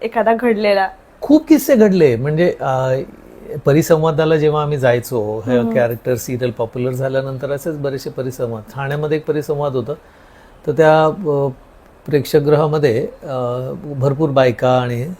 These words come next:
Speaker 2: आणि त्या प्रेक्षकगृहाच्या बाहेर चपला बिपला काढून, अ, त्या थिएटरमध्ये येऊन सगळे बसले होते आणि आम्ही सगळेच होतो, कलाकार,
Speaker 1: हम्म.
Speaker 2: डायरेक्शन, नमिता वगैरे सगळे. तर,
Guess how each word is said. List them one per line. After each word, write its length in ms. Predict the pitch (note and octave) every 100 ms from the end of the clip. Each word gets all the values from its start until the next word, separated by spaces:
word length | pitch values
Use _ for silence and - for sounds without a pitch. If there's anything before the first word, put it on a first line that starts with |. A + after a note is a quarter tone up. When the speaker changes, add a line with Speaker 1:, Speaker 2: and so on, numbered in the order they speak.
| - _
Speaker 2:
आणि 200 | C3+ D3
त्या 140 | D3 D#3+
प्रेक्षकगृहाच्या 680 | D#3 C3+ E3 D3+ D#3 D3+ D#3
बाहेर 260 | C#3+ C#3 C#3+
चपला 240 | C3 C3+
बिपला 260 | C3 B2+ C3
काढून, 320 | B2+ A#2+ C3
अ, 440 | - - G#2+ G2+ G#2 G2+ -
त्या 80 | B2+ A#2
थिएटरमध्ये 460 | B2+ A#2+ B2 A#2+
येऊन 140 | B2 B2+
सगळे 200 | B2 A#2+
बसले 300 | A2+ - G#2
होते 140 | B2+
आणि 100 | E3+
आम्ही 280 | E3+ D3+ E3+
सगळेच 360 | - F#3+ A3 C3+
होतो, 140 | A#2
कलाकार, 420 | A2+ A2+ A2+ A#2+
Speaker 1:
हम्म. 260 | A3+ G3+ G3+ - - - - -
Speaker 2:
डायरेक्शन, 600 | C#3 B2 A#2 A2 - A#2
नमिता 420 | A2+ A#2 A2+ A#2 A#2
वगैरे 280 | A2 A2+
सगळे. 400 | A2+ C3 C3 A#2+ A2+
तर, 760 | G#2 - - F3+ F#3 F#3+ F#3+